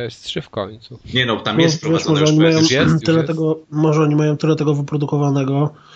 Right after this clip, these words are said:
Speaker 3: że
Speaker 1: A, no.
Speaker 3: tak czy siak sprzedaż jeszcze będzie trwała długo, długo.
Speaker 2: Właśnie
Speaker 3: No bo
Speaker 2: chyba były newsy, że w tamtym roku weszło P S trzy, wiesz, w, w Brazylii, no ale mimo wszystko między, wiesz, wejściem jednej a drugiej, a coś się dobrze sprzedaje, ale tak jak,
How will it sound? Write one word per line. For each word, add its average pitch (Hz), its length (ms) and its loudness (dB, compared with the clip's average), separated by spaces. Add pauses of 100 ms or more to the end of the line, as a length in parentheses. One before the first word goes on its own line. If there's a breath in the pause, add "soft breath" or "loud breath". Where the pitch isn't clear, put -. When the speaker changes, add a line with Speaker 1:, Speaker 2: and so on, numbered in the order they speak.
(220 loud breath)
Speaker 3:
że 135 300 0
Speaker 1:
A, 139 400 2 (300)
no. 143 160 0
Speaker 3:
tak 143 160 -2
czy - 120 -6
siak 165 220 0
sprzedaż 143 360 -2
jeszcze 143 200 -2
będzie 139 200 0
trwała 135 280 0
długo, 139 280 0
długo. 131 440 2 (500 soft breath)
Speaker 2:
Właśnie 143 240 0
Speaker 3:
No 147 60 2
bo 143 60 2
Speaker 2:
chyba 139 60 0
były 117 200 -6
newsy, 135 280 -2
że 123 120 -2
w - 60 -12
tamtym 120 320 -10
roku 127 240 -6
weszło 98 300 -10
P 98 120 -8
S 95 160 -8
trzy, - 320 -4
wiesz, 92 200 -8
w, - 280 -16
w - 40 -20
Brazylii, 98 440 -8
no 95 80 -6
ale 98 160 -2
mimo 104 200 -6
wszystko 104 380 -6
między, 92 260 -10
wiesz, 90 180 -4
wejściem 95 360 -4
jednej 95 320 -4
a 90 80 -6
drugiej, 92 460 -4
a 87 260 -8
coś 101 140 -10
się - 160 -4
dobrze 101 200 -8
sprzedaje, 104 360 -2
ale 117 180 -2 (580 loud breath)
tak 110 140 -6
jak, - 260 -4